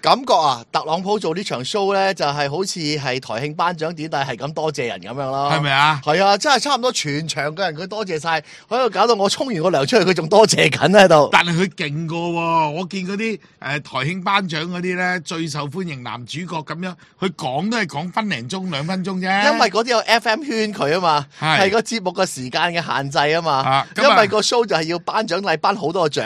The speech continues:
Speaker 1: 吖嘛，但係佢嗰日好似自己攞咗獎呢，
Speaker 2: 啊。
Speaker 1: 係全場嚟到邊個係佢恩人，佢都要 name 個名。
Speaker 2: 逐個，
Speaker 1: 係啦。
Speaker 2: 逐個去多謝。
Speaker 1: 好犀利啊，
Speaker 2: 啊，
Speaker 1: 真係。
Speaker 2: 咁即係正如我哋今日，我哋話，Evie，
Speaker 1: 多謝你。
Speaker 2: 我哋，係啦，我哋而家咩㗎？四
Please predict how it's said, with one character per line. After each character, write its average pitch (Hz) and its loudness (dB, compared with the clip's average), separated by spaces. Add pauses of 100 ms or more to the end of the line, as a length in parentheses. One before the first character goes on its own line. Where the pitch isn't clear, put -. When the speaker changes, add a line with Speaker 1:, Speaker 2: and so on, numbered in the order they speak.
Speaker 1:
吖 160 -4
嘛， 156 0
但 151 2
係 165 -2
佢 170 -2
嗰 180 0
日 185 2
好 156 2
似 196 0 (120)
自 - -10
己 160 -2
攞 165 0
咗 170 0
獎 139 -2
呢， 175 -2 (220)
Speaker 2:
啊。 139 6
Speaker 1:
係 175 4
全 165 0
場 156 0
嚟 160 0
到 208 4
邊 233 -4
個 208 4
係 165 2
佢 180 -2
恩 214 0
人， 135 -4
佢 151 -2
都 196 2
要 165 -2 (260)
name 196 4
個 160 0
名。 131 0 (280)
Speaker 2:
逐 101 -6
個， - -
Speaker 1:
係 - -8
啦。 104 -12 (220)
Speaker 2:
逐 113 -6
個 107 -10
去 104 -8
多 120 -8
謝。 87 -14 (140)
Speaker 1:
好 110 -16
犀 151 -6
利 101 -10
啊， 101 -12
Speaker 2:
啊， - -12
Speaker 1:
真 117 -12
係。 123 -14
Speaker 2:
咁 156 -6
即 208 -2
係 147 -2
正 139 -10
如 113 -12
我 127 -8
哋 123 -10
今 156 -10
日， 139 -8 (460)
我 131 -6
哋 131 -4
話， 113 -6 (400)
Evie， 254 2 (440)
Speaker 1:
多 277 6
謝 - 2 (260)
你。 233 4
Speaker 2:
我 - -
哋， - -
係 180 2
啦， 208 6
我 214 -4
哋 202 0
而 196 -6
家 262 2
咩 262 2
㗎？ 226 8 (100)
四 - -4